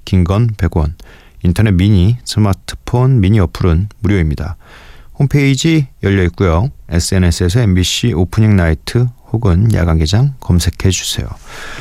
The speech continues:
오늘은 여러분이 지난 한 주간 보내주신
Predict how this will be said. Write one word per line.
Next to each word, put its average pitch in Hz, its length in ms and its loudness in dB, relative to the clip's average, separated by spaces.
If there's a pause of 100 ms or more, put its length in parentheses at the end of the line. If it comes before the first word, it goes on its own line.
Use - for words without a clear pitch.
(440)
오늘은 147 680 2 (880)
여러분이 107 1040 2 (680)
지난 87 420 0
한 110 180 2
주간 95 580 0
보내주신 92 640 0